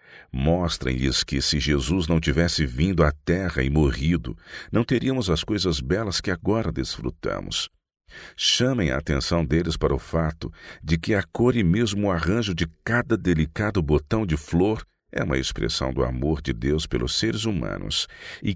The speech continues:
que afeição e gratidão ao Pai Celestial devem ser despertadas em seu coração por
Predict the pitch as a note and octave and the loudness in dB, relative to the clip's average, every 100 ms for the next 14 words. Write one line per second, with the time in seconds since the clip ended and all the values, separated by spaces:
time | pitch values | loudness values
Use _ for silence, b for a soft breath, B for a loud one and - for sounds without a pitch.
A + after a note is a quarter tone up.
0 | - - A2+ A2+ B1 - D2 C2+ - F#2+ | -4 -4 0 2 2 2 2 2 0 0
1 | F2 D2 C#2+ E2+ A#1 D#2+ D2 C2+ - E2+ | 0 0 0 0 0 2 4 2 0 -2
2 | G#2 G#2+ E2 C2 - - B1+ D2 F2 B | -2 -2 0 0 -2 0 0 0 -4 B
3 | B B B A#2 F#2 G2+ G2 F#2 F2 - | B B B -4 -2 0 0 0 0 0
4 | E2 D#2 D2 - C#2 - F2 E2+ D#2 C#2+ | 0 0 0 0 -2 0 -2 2 2 2
5 | C2+ - C#2+ - B1+ B1 - E2 E2 E2 | 0 2 0 2 0 0 0 0 0 2
6 | E2 | 2